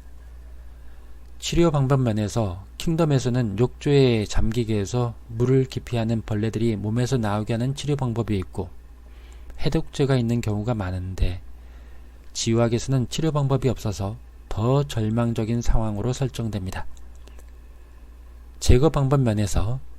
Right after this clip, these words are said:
머리나 목을 공격해야 죽는 것은 거의 공통인데,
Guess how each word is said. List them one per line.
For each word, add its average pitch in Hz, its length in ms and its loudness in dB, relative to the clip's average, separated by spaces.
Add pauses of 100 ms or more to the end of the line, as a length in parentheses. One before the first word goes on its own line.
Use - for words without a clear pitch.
(720)
머리나 135 360 6
목을 131 280 6
공격해야 120 640 2
죽는 110 300 -2
것은 104 300 -4
거의 113 320 0
공통인데, 101 840 2